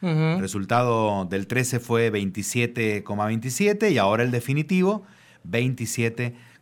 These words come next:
Speaker 2: coma veintiocho. Y la gran pregunta que aparece, ¿te digo el resto? ¿Te digo cómo quedó Schiaretti y
Speaker 1: A
Speaker 2: Frente de
Speaker 1: ver,
Speaker 2: Izquierda?
Speaker 1: debe, a ver, porque hay que ver cómo van a jugar ellos.
Speaker 2: Claro.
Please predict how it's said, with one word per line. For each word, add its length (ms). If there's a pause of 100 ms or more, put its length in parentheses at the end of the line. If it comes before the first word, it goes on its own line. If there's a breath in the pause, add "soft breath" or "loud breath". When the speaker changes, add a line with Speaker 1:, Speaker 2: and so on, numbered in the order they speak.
Speaker 2:
coma 480
veintiocho. 880 (120)
Y 520 (100)
la 240
gran 500
pregunta 920 (300 soft breath)
que 100
aparece, 420
¿te 220
digo 200
el 80
resto? 500
¿Te 120
digo 180
cómo 220
quedó 280
Schiaretti 840
y 200
Speaker 1:
A 180
Speaker 2:
Frente 80
de 40
Speaker 1:
ver, 100
Speaker 2:
Izquierda? 360
Speaker 1:
debe, 120
a 120
ver, 180
porque 220
hay 140
que 120
ver 120
cómo 160
van 80
a 40
jugar 220
ellos. 300
Speaker 2:
Claro. 340